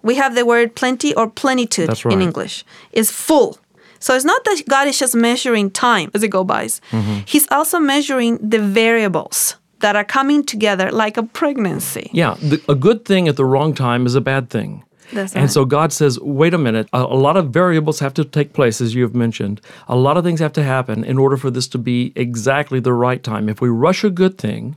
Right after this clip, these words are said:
Speaker 1: Mm-hmm.
Speaker 2: then a good thing becomes a bad thing."
Speaker 1: Yeah, the best, uh,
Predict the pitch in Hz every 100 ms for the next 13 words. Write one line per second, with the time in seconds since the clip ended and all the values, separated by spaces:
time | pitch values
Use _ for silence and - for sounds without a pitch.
0 | - 185 196 208 151 151 143 127 135 156
1 | 147 131 123 127 120 113 123 117 113 113
2 | 110 - - - 240 220 202 226 349 -
3 | - 247